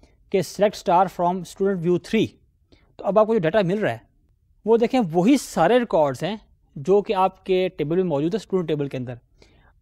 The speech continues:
but see the names or the labels of the attributes। तो यहाँ पे नेम,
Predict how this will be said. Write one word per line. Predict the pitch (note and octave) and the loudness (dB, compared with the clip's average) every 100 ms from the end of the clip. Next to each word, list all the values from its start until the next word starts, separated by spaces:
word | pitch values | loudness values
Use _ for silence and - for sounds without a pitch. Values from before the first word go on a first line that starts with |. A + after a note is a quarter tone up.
| - | 0
but | G3+ - _ _ _ _ _ - | 0 0 _ _ _ _ _ -18
see | - C4+ C#4+ C#4+ - | -2 4 4 4 -2
the | D#3+ E3+ | -4 -2
names | D3 D3+ G#3+ B3 A3 - _ | 0 2 4 2 0 -8 _
or | E3+ F3 | 0 0
the | E3 | 0
labels | C#3 D3+ F#3 G#3+ | 0 2 2 2
of | F#3+ | 0
the | - | -2
attributes। | C3+ E3 C#3 A#2 - - _ _ _ _ _ _ _ _ | -6 -4 -6 -8 -14 -20 _ _ _ _ _ _ _ _
तो | F#3+ | -4
यहाँ | E3+ F#3+ | 0 0
पे | G#3+ | 0
नेम, | D3 D3 E3+ C4 | 0 0 0 0